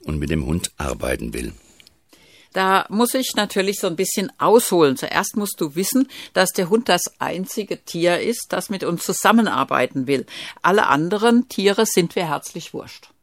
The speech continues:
Speaker 2: Also eine Kuh zum Beispiel kannst du ja nicht dazu kriegen, dass die jetzt dir folgt.
Speaker 1: Also ich sag mal, Katzen zum Beispiel sind, haben ein Eigenleben.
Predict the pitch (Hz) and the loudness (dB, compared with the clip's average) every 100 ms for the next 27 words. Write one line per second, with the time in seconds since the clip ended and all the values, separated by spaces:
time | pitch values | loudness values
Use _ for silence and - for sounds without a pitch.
0 | _ - 139 131 131 220 226 196 160 151 | _ -8 -6 -4 -4 -2 0 0 0 -2
1 | 156 175 156 - - - 160 151 180 160 | -2 -8 -10 -16 -10 -2 0 0 -4 -2
2 | 147 156 160 - 156 - 151 156 143 - | -2 -4 -4 -6 -8 -4 -2 0 -2 -2
3 | - 143 - - 135 - - 170 294 - | -2 -2 -2 -4 -4 -2 4 6 6 2
4 | - 82 87 82 87 87 80 - 95 - | -8 -4 -2 -2 -2 -2 -4 -2 -2 0
5 | 110 95 95 90 95 - 92 82 90 85 | -2 0 -2 0 0 0 -4 -6 -6 -2
6 | 92 95 82 85 78 69 69 - | -2 0 0 0 0 -2 -4 -6